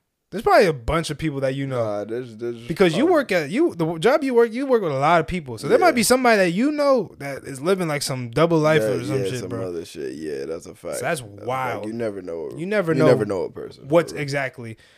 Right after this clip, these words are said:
Speaker 1: And the next story I got for you is actually crazy. One of the craziest shits I heard of, like, serial killers, bro. So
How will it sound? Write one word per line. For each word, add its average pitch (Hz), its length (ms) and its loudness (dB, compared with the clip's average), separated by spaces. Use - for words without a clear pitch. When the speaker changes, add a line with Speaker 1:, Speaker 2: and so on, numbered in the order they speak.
Speaker 1:
And 156 160 0
the 143 60 -2
next 196 300 4
story 170 220 2
I 147 60 0
got 143 200 -2
for 147 100 -8
you 127 160 -6
is 131 100 -10
actually 151 380 -2
crazy. 156 580 0
One 139 140 0
of 180 80 2
the 160 60 -2
craziest 175 400 -2
shits 151 100 -6
I 139 100 -2
heard 139 200 -2
of, 120 100 -10
like, 120 200 -8
serial 160 400 4
killers, 113 380 -4
bro. 104 240 -10
So 156 380 2